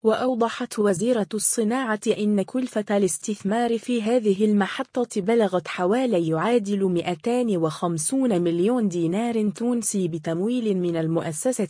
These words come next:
المالية الدولية التابعة للبنك الدولي ومن البنك الإفريقي للتنمية، وبقدرة إنتاجية تبلغ مائة وعشرون ميغاوات في السنة.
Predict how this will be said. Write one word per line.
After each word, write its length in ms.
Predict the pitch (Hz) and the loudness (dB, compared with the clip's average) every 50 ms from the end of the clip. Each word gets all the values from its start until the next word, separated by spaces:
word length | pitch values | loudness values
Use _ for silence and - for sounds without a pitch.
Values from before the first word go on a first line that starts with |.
| - | -2
المالية 600 | 165 165 160 160 151 147 151 214 233 226 190 175 - 180 | -2 -2 0 0 0 0 0 -2 0 0 0 0 2 -2
الدولية 720 | 165 156 151 165 160 160 156 160 190 240 254 233 185 170 - | -2 0 0 0 2 2 2 2 0 2 2 2 0 0 -2
التابعة 640 | 175 156 - - 180 170 165 160 220 233 226 208 202 - - | -4 -6 -2 -2 0 0 4 4 2 2 2 -2 -4 -2 -2
للبنك 540 | 208 190 165 156 156 160 202 240 233 - 180 | 0 2 2 2 2 2 0 -2 -2 -4 -4
الدولي 680 | 165 147 143 160 160 160 175 196 233 240 214 202 190 | -4 -2 0 0 0 0 0 -2 -4 -2 0 0 2
ومن 340 | 185 170 170 208 214 214 190 | 2 2 2 2 2 2 0
البنك 460 | 160 160 156 180 226 247 240 - 226 | 0 0 0 0 0 0 0 -2 0
الإفريقي 800 | 208 196 196 - - 202 190 196 220 269 - - - 202 190 180 | 0 0 0 0 0 0 2 2 2 0 -2 -4 0 2 2 2
للتنمية، 680 | 185 180 156 156 - 160 156 160 165 180 226 247 226 185 | 2 2 0 -2 -2 -4 -2 -2 0 0 2 2 2 2
وبقدرة 680 | 165 156 156 151 156 156 - 269 269 233 214 196 185 - - | 2 2 2 0 -2 -2 -2 -4 0 2 2 0 0 -2 -4
إنتاجية 760 | 180 170 170 170 151 - 165 156 156 151 196 226 233 226 208 - - 180 165 160 156 | -4 -2 -2 -4 -2 -2 0 0 0 0 0 0 0 0 0 0 0 -2 -2 0 0
تبلغ 500 | 269 294 262 220 208 190 170 160 170 175 | -2 -2 0 2 2 2 2 2 2 0
مائة 500 | 175 196 233 - 208 202 - 190 175 165 | 0 0 -2 -2 -4 -2 -2 -2 0 0
وعشرون 720 | 160 156 151 151 156 151 - 170 170 214 220 208 185 160 156 | 2 0 0 0 -2 -2 -2 -2 0 0 2 2 2 2 0
ميغاوات 680 | 165 156 160 156 160 156 156 151 156 214 226 214 - | 2 0 0 2 2 2 2 2 2 0 0 -4 -8
في 120 | - - 214 | -8 -6 -6
السنة. 640 | 196 - - - 202 196 190 151 143 151 _ _ | -4 -4 -4 -2 0 0 0 0 -2 -4 _ _